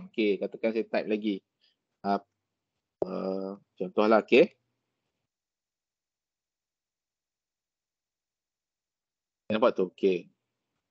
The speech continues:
Okey, saya katakan dua, dua tiga komen lah, okey. Ni saya, macam saya komen seorang diri lah, seorang-seorang lah, kan. Dan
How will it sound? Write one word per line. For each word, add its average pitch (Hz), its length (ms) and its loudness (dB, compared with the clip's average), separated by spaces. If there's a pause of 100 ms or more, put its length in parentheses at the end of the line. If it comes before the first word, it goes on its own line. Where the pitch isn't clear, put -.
(580)
Okey, 101 160 4
saya 95 160 2
katakan 123 320 2
dua, 120 160 4
dua 123 240 4
tiga 131 160 4
komen 143 240 2
lah, 170 160 4
okey. 190 320 0 (420)
Ni 147 140 -6
saya, - 500 0
macam 139 220 4
saya 139 160 4
komen 143 240 0
seorang 139 260 4
diri 139 300 0
lah, 135 80 2
seorang-seorang 123 420 -2
lah, 127 80 0
kan. 123 140 2 (400)
Dan 101 160 0